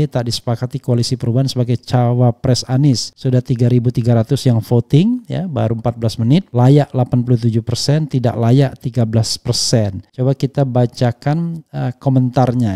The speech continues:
ya. "Layak sekali karena Pak Gatot benar-benar seorang prajurit sejati yang sangat gigih membela tanah air dari gempuran dari para pengkhianat bangsa ini. Layak sekali, G N is the most suitable candidate for R I. Dua, I believe. Jiwanya bangsawan, peduli dengan bangsa.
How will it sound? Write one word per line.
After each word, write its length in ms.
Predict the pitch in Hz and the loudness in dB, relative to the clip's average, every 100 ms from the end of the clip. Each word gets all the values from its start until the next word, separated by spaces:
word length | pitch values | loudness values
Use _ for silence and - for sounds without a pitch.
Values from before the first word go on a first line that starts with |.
| 95 | -2
ya. 160 | 143 208 - _ | -2 -2 -8 _
"Layak 320 | 127 143 160 | 0 2 2
sekali 320 | - - 160 202 | 0 0 0 0
karena 320 | 160 156 160 | 0 0 -2
Pak 160 | 139 | -4
Gatot 320 | 143 139 180 160 | -2 0 0 0
benar-benar 480 | 139 147 139 156 | 2 2 4 2
seorang 320 | - 147 139 123 | 2 2 2 2
prajurit 400 | 135 127 135 127 | 2 2 2 0
sejati 480 | 127 127 123 156 | 0 2 2 2
yang 80 | 127 | 0
sangat 240 | 139 127 - | 2 0 0
gigih 240 | 131 151 | 0 2
membela 320 | 143 127 127 | 2 4 2
tanah 320 | - 117 110 | 2 0 2
air 160 | 131 156 | 2 2
dari 240 | 127 127 | 2 0
gempuran 720 | 113 120 117 131 147 131 117 123 | 2 0 2 2 2 2 -2 -2
dari 160 | 123 | -4
para 320 | 120 123 123 | -2 -2 -2
pengkhianat 480 | 117 127 123 120 107 | -4 -2 0 0 -2
bangsa 560 | 120 113 107 - - 110 131 | -4 -4 -4 -4 -2 -4 -6
ini. 480 | 117 120 117 92 - | -10 -10 -16 -18 -6
Layak 320 | 127 139 127 | 0 0 0
sekali, 380 | - 135 165 135 | -2 -2 -2 0
G 240 | 131 143 | 0 0
N 20 | |
is 220 | 143 131 | -2 -4
the 80 | 131 | -2
most 500 | 120 139 151 - - | 0 2 0 -2 -2
suitable 540 | 151 139 143 135 131 120 | 0 0 0 2 0 -2
candidate 400 | - 135 135 131 | -2 2 2 0
for 240 | - 135 123 - | 0 -2 -2 -2
R 180 | 123 113 | -2 -2
I. 320 | 143 127 131 | -6 -6 -10
Dua, 400 | - 127 127 107 | 0 4 4 2
I 160 | 131 131 | 0 0
believe. 640 | 117 131 127 110 - - _ | 2 4 4 2 -4 -16 _
Jiwanya 480 | 110 131 139 151 147 | -2 2 4 2 0
bangsawan, 560 | 135 127 143 147 127 | -2 -2 0 0 -2
peduli 320 | 135 135 139 139 | 0 2 2 2
dengan 240 | 131 131 | 2 0
bangsa. 800 | 120 123 120 - 135 92 82 | 0 -2 -2 -2 -2 -4 -10